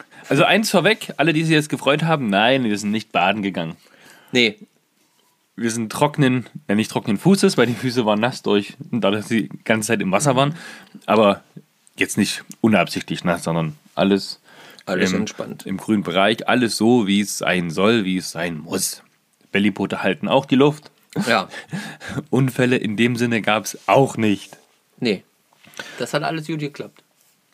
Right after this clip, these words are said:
Speaker 2: Es gab so ein paar, ein paar, naja, wie nennt man das? Äh, kognitive Ausfälle <laughs> sind das ja dann nicht, oder sind das kognitive Ausfälle meinerseits? Ähm,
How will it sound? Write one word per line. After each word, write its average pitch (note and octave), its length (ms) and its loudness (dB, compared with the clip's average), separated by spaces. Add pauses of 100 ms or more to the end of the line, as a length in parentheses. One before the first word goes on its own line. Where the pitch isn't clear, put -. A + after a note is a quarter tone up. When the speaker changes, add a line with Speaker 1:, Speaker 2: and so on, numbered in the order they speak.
(760)
Speaker 2:
Es - 100 -20
gab C3 240 0
so C#3+ 160 2
ein C3 80 -4
paar, B2 560 2 (800)
ein B2 160 -2
paar, A2 540 6
naja, A#2 520 4
wie G#2 100 0
nennt A#2 220 0
man F#2+ 140 -4
das? - 460 -8 (1400)
Äh, G2 220 -2
kognitive D3+ 720 -2
Ausfälle D#3 480 2
<laughs> - 20 -2
sind E3 240 2
das D3+ 280 2
ja F#3 120 2 (160)
dann G3 140 4 (100)
nicht, G3 280 4
oder C3+ 220 4
sind F3+ 240 -2
das D#3+ 160 0
kognitive D3 640 0
Ausfälle A#2 400 2
meinerseits? D3 640 0 (920)
Ähm, A#2 580 4